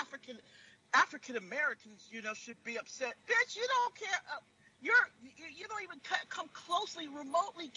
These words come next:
caring about how I feel as a black person or as a black woman.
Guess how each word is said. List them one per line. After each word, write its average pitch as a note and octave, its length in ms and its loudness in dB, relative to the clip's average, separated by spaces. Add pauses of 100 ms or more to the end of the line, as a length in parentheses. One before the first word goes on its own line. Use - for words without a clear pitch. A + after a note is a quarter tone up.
caring D4 560 -2 (420)
about B3+ 400 4 (120)
how C#4+ 280 0
I B3+ 160 0 (180)
feel B3 200 -8 (100)
as G#3 120 -14
a G3+ 60 -18 (100)
black G3+ 200 -2 (100)
person F#3+ 320 -8 (300)
or D#4 180 10 (180)
as A3 120 -4
a G#3+ 80 -4
black F#3+ 300 -4 (140)
woman. C#3+ 260 -16